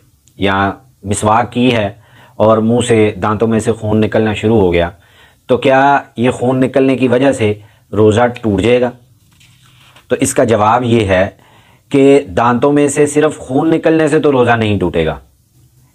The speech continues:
लेकिन अगर वो खून हलक के अंदर चला गया, हलक के अंदर चला गया और हलक के अंदर चले जाने की वजह से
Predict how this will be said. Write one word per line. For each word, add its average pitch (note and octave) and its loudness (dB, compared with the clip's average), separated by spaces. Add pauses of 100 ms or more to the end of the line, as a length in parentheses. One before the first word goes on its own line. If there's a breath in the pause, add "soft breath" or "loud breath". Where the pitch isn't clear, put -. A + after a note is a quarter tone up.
लेकिन B2 -2 (480 soft breath)
अगर D#3 0 (600)
वो C#3+ 2
खून C#3 0 (840 soft breath)
हलक C3 -2
के D#3 2
अंदर C#3 2
चला G#2+ 0
गया, G2+ -2 (1000)
हलक - -2
के - -2
अंदर B2+ 0 (280)
चला A#2+ 0
गया A2+ 0 (580 soft breath)
और C#3 4 (800)
हलक C3+ -4
के D3 0
अंदर C3+ 2
चले C3+ 2
जाने A#2 0
की B2 -2
वजह B2+ 2
से B2 -2